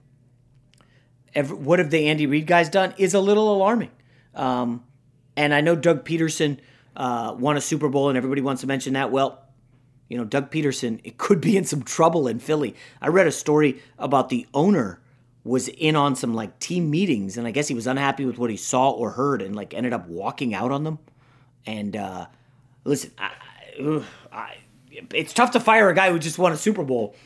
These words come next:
but it is ugly in Philadelphia, which brings us to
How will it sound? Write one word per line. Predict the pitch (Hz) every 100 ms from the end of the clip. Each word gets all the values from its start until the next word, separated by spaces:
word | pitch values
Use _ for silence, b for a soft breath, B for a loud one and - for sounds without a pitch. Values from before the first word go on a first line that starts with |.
| b b _
but | 151 143
it | 214 170
is | 123 - -
ugly | 180 196 139 120 87
in | - 147
Philadelphia, | 131 151 135 131 127 98
which | 92 160 156
brings | 135 208 254 165
us | 147 127
to | - 123 113